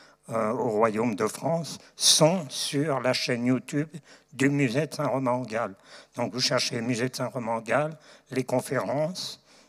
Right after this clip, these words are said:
et vous avez toutes les conférences. On voit, on voit Peter, on voit les uns et les autres, et les conférenciers. Donc c'est très bien,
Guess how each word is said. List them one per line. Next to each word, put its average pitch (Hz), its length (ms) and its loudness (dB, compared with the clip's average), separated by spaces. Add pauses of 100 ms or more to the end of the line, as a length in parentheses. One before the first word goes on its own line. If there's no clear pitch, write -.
(140)
et 127 240 0
vous 117 240 -2
avez 123 340 4
toutes - 460 -4
les 131 300 -4
conférences. 131 800 0 (460)
On 117 260 -2
voit, 113 380 6
on 117 100 2
voit 107 200 2
Peter, - 480 2
on 117 140 0
voit 110 520 0 (680)
les 120 180 0
uns 131 100 6
et 139 100 6
les 143 300 2
autres, 180 240 8 (120)
et 202 100 2
les 143 140 4
conférenciers. 123 800 -4 (600)
Donc 127 360 4
c'est 127 420 4
très 143 220 4
bien, 151 420 8